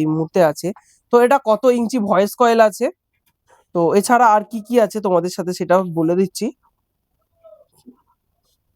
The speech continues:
আমার কাছে কিন্তু সবই আছে স্টার মডেলের, স্টার মডেলের কিন্তু আরও আছে।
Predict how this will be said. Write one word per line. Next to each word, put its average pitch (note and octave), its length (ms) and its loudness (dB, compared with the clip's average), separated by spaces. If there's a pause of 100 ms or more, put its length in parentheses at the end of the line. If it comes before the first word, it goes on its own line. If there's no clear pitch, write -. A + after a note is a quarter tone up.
(360)
আমার D#3+ 280 -10
কাছে E3+ 220 -10
কিন্তু F3 260 -10
সবই E3 240 -4 (100)
আছে - 140 -18 (100)
স্টার E3 280 2 (140)
মডেলের, D#3+ 400 -4 (500)
স্টার G#3+ 220 2 (100)
মডেলের A#3+ 380 0
কিন্তু A#3 180 0 (200)
আরও G#3 160 4 (100)
আছে। G3 200 -4